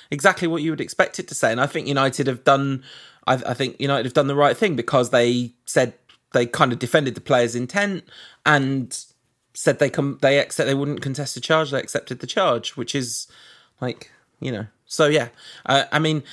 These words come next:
and, you know, we had a comment saying, um, that, you know, it was a woke take to suggest that this was correct. And it, it is a woke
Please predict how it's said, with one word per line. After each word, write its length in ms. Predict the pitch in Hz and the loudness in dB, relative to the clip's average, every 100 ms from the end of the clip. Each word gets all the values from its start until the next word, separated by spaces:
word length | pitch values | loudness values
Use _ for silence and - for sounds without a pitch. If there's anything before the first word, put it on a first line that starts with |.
| - | -4
and, 300 | 147 156 151 _ - | 0 0 -2 _ -8
you 60 | |
know, 80 | 139 | -2
we 40 | 143 | 0
had 80 | |
a 40 | 139 | 0
comment 420 | - 147 139 - | 0 0 0 -2
saying, 560 | - 131 127 127 127 120 _ - | 2 2 2 -2 -4 -8 _ -6
um, 540 | 113 117 120 117 117 _ _ - _ | -4 -2 -4 -4 -8 _ _ -20 _
that, 240 | - - - | -6 -4 -4
you 60 | |
know, 100 | 110 | -6
it 20 | 107 | -4
was 100 | 127 | -2
a 60 | |
woke 380 | 123 143 143 - | 2 0 0 -8
take 560 | - 147 151 - - _ _ _ - | 0 2 2 -4 -16 _ _ _ -8
to 100 | 143 | -6
suggest 680 | 135 135 135 - - - _ - | -4 0 -2 -2 -12 -18 _ -2
that 240 | 127 - | -2 -2
this 180 | 131 - | -8 -6
was 160 | 131 | -8
correct. 500 | - 143 135 160 - | -4 0 2 2 2
And 240 | 135 127 127 - - - - | -2 -2 -6 -12 -20 -18 -6
it, 220 | 139 - _ _ | -6 -6 _ _
it 160 | 170 - - | 2 2 0
is 320 | 165 226 156 - | 2 2 0 4
a 340 | 147 139 127 120 - - | 4 6 2 -2 -10 -6
woke 640 | 127 127 147 156 - - | -4 4 4 4 -2 -10